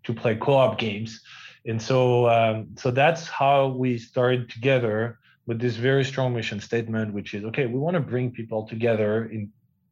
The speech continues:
rather positive experiences. So co-op, not really P V P. It's really about,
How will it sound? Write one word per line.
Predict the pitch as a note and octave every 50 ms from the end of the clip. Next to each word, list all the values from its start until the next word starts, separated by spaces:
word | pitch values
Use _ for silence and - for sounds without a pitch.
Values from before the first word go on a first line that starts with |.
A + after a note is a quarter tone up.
| _ _ - - A#2+
rather | B2 B2 A#2+ C3 D3+ D#3+ D#3+ D3+ C#3+ C3+
positive | B2 A#2 - B2 C3 B2 B2+ B2 A#2
experiences. | G#2+ F#2+ - - G#2+ G2 F2+ E2 - - - -
So | - G#2 G2 F2 D#2+ - - - - - - - - - - - _ -
co-op, | - E3 E3 D#3 D3+ D3 C#3+ C#3+ C#3 C#3 B2
not | C3+ D3 C#3+ D3 D3 C#3+ C#3+ C#3+
really | C#3 C#3 C#3+ C#3 C3 B2+
P | C3 C3+ B2
V | B2 A#2+ A2+
P. | A2+ A2+ A2 A2 G#2+ G#2+ G#2+ A2 G#2+
It's | G#2+ G#2+ -
really | B2+ B2+ B2+ B2
about, | A2+ A#2 A2 G#2+ G#2 G#2+ G2